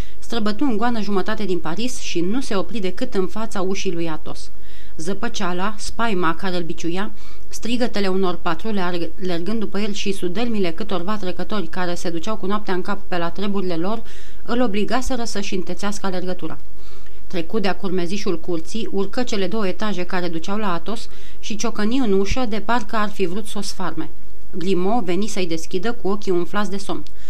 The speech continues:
D'Artagnan dădu buzna înăuntru, gata, gata să-l răstoarne la pământ. Cu toată muțenia lui obișnuită, valetului îi venise de această dată graiul.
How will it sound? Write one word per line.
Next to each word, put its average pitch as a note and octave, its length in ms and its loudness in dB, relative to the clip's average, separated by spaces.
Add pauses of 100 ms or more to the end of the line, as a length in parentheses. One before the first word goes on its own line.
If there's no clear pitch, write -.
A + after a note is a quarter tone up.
(380)
D'Artagnan A3 520 0
dădu G#3 240 0
buzna G3 280 0
înăuntru, F#3+ 520 0
gata, G3+ 400 0
gata G3 320 0
să-l F3+ 300 0
răstoarne E3+ 440 0
la D#3+ 80 0
pământ. D3+ 320 0 (640)
Cu F3+ 100 0
toată G#3+ 300 0
muțenia F#3+ 440 0
lui G3 140 0
obișnuită, F3+ 680 0
valetului G3+ 640 0
îi F3+ 140 0
venise G3 420 0
de E3 120 0
această E3 360 0
dată F3+ 240 0
graiul. E3 360 0